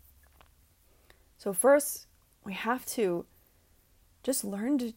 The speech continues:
to feel the energy of disappointment and see disappointment as part of the full spectrum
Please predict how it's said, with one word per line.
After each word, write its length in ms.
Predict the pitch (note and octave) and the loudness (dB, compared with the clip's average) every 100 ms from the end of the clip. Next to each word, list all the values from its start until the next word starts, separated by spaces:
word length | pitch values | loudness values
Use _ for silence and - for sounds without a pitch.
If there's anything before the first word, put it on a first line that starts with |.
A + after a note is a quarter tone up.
| - | -8
to 120 | G#3+ | -8
feel 480 | - - A#3 D4+ D4 | -8 -4 0 2 2
the 200 | B3 - | 2 2
energy 420 | G#3+ D4+ A3 F#3 | 2 2 2 0
of 80 | F3 | 0
disappointment 560 | G3+ F#3+ - B3 A#3+ | -2 -4 -2 0 0
and 140 | F3+ F#3 | 0 0
see 240 | - B3+ | 0 0
disappointment 680 | C4+ C4+ C#4 - A3+ G3+ F#3 | 0 0 -2 -2 -2 -2 -2
as 540 | - E3 E3 E3 - - - - - - - - - - _ - _ | -2 -2 0 -2 -4 -8 -14 -20 -20 -20 -20 -20 -20 -20 _ -20 _
part 300 | - G3+ A3 | 0 4 8
of 180 | B3 G3 | 8 6
the 300 | G#3 G#3 G#3+ | 6 6 4
full 520 | - - A3 G3+ B3+ C4+ | -4 -2 4 8 8 4
spectrum 800 | - - E3+ A3+ - F#3 C3 | 0 0 0 0 -2 -6 -6